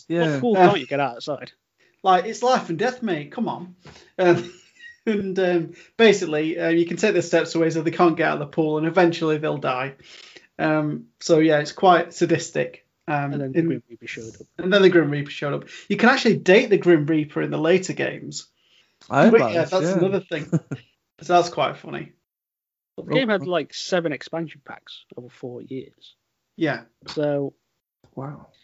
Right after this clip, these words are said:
Speaker 2: I was listening to a, um, I was watching an interview with Will Wright. So he was, like, the head of
Speaker 1: Yeah, he was the
Speaker 2: he
Speaker 1: creator,
Speaker 2: was the
Speaker 1: wasn't he?
Speaker 2: creator of it. And basically, he was saying that this was sort of, like, the early interpretation of, like, a subscription service.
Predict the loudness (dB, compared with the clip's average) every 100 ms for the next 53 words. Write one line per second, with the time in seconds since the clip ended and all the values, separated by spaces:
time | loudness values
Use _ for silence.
0 | _ -4 -2 -4 -4 -2 0 2 2 2
1 | 0 -2 -10 _ _ _ _ _ -16 -10
2 | -10 -6 -6 -4 -6 -8 -10 -8 -4 -2
3 | -2 -4 -8 -12 _ -12 -10 -8 -10 -12
4 | -16 _ _ -14 -14 -14 -2 2 4 4
5 | 0 -6 -14 -8 -6 -6 -8 -8 -10 -10
6 | -12 -16 -20 _ _ _ _ _ -4 0
7 | 0 0 -2 0 -2 -2 -6 -4 -6 -4
8 | -2 0 2 0 0 2 2 2 0 -2
9 | -6 -4 -4 -4 -8 -10 -8 -8 -10 -10
10 | -8 -6 -2 -2 -4 -8